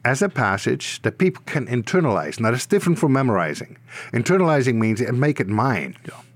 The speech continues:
Speaker 1: And that I can retell it, not from memory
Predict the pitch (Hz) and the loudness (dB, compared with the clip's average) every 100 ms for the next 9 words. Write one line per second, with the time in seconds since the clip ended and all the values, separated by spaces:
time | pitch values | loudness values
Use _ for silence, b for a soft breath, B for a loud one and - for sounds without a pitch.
0 | B B B 113 117 113 127 127 95 113 | B B B -2 0 0 -2 -4 -6 -6
1 | 98 117 202 - 139 95 107 120 175 165 | -4 0 0 0 0 0 0 2 2 -2
2 | - - - 151 151 180 127 87 92 | -12 -20 -4 2 4 4 2 2 0